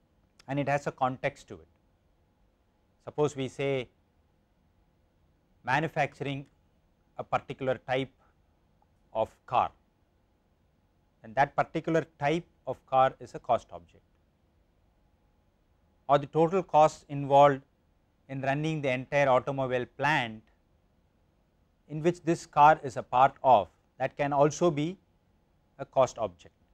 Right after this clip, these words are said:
can be as broad as the entire plant itself, or it can be as narrow as one particular product that comes out of the plant. So, the extent to which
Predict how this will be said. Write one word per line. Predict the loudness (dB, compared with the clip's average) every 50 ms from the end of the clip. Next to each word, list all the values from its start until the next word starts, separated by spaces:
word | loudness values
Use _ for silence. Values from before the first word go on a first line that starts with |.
| _ _ -14
can | -14 -12 -10 -6
be | -4 -4 -2
as | 0 2 2 2 0 -2
broad | -10 -8 0 4 8 10 10 10 10 8 6
as | 2 0 -2 -4 -8
the | -8 -6
entire | -6 -6 -8 _ -2 0 2 2 2 0 _ -8
plant | -4 -2 -2 -2 -4 -8
itself, | -14 -16 -12 _ -2 0 0 0 0 -4 _ _ _ _ _ _ _ _ _ _ _ _ _ _ _ _ 2
or | 8 12 12 12 12 8 4 _ _ _ _ _ _ _ _ -12
it | -12 -10 -6
can | -4 -4 -4 -4 -6
be | -6 -8 -8 -8
as | -8 -4 -4 -4 -6 -8 -14
narrow | -12 -8 -4 -2 0 0 0 0 0 -2 -4 -8 -10
as | -8 -8 -8 -8 -10 _ _ _ _ _ _ _ _ _ _ _ _ _ _ _ _ _ _ _ _ _
one | -4 -4 -4 -4
particular | -4 -8 -10 -10 -10 -14 -10 -8 -6 -6
product | -8 -8 -6 -2 0 0 0 0 -4 -10 _ _ _ _ _ _
that | -20 -20 -20 _ _ _
comes | -14 -14 -14 -12 -10 -10
out | -10 -10 _ -18
of | -20 -20 -20
the | -20
plant. | -20 _ -16 -16 -16 -16 _ _ _ _ _ _ _ _ _ _ _ _ _ _ _ _ _ _ _ _ -8
So, | -2
the | 0 0
extent | 0 0 -4 -4 -4 -4 -2 -2 -2
to | 0 0
which | 0 0 -2 -2 -10 -20 -20 -20